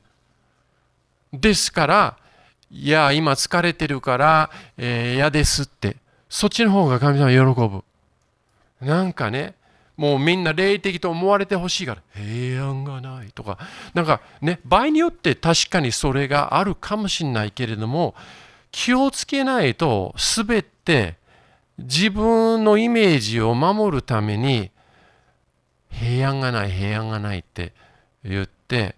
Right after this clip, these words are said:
「ああ、霊的やな」って、「じゃあ一人で掃除するわ」って、ちょっとな、本当のこと言うと神様喜る、喜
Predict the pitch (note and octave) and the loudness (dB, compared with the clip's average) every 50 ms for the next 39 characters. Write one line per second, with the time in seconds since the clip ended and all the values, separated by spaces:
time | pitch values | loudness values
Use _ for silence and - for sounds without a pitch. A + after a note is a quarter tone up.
0 | _ _ _ _ _ - - C3 A2+ A2+ G#2 G2 G#2+ A2+ A#2+ B2 A#2+ - C3+ - | _ _ _ _ _ -4 -2 0 0 -2 -4 -4 -6 -6 -6 -6 -6 -8 -12 -12
1 | - C3+ B2+ B2+ C3+ D#3 E3 E3 D#3+ D#3 C#3+ - - G2+ F#2 - _ _ _ _ | -10 -10 -10 -10 -10 -12 -12 -12 -14 -16 -16 -18 -18 -18 -20 -20 _ _ _ _
2 | - A#2 D#3+ C3 B2 - - - F#3 E3+ C#3 A#2 - - C3+ C#3+ C3+ - - G3 | -6 -4 -4 -4 -4 -6 -6 -6 -6 -6 -6 -6 -8 -8 -8 -8 -8 -10 -10 -8
3 | F#3 F3+ D3+ A2 F2+ - - - - - - - - - D3+ B2+ - - - - | -8 -6 -6 -6 -8 -8 -10 -14 -14 -14 -18 -16 -16 -16 -16 -16 -18 -12 -6 -4
4 | - C3 A#2 A2 A#2 - _ _ _ - - - B2 G#2+ G#2 G#2 F#2 F2+ - - | -4 -2 -2 -4 -6 -8 _ _ _ -16 -10 -6 -4 -2 -2 -2 -4 -6 -8 -12
5 | - - - - - - - B2+ C3+ D3 D3+ C#3+ - - E3 D#3+ D#3+ D#3 D#3+ D3+ | -14 -16 -16 -18 -18 -12 -6 -4 -4 -4 -4 -6 -6 -6 -4 -4 -4 -6 -6 -8
6 | - D#3 D3 D3+ D#3+ E3+ E3+ D#3+ D3 - - B2 - - D3 D3 D3+ C#3+ D#3 C#3 | -8 -6 -8 -6 -4 -4 -4 -6 -6 -8 -8 -10 -6 -4 -4 -2 -2 -2 -4 -4
7 | B2+ B2 B2 B2 B2 C#3 C3+ C3+ - - B2+ | -4 -4 -6 -8 -8 -8 -8 -8 -8 -8 -6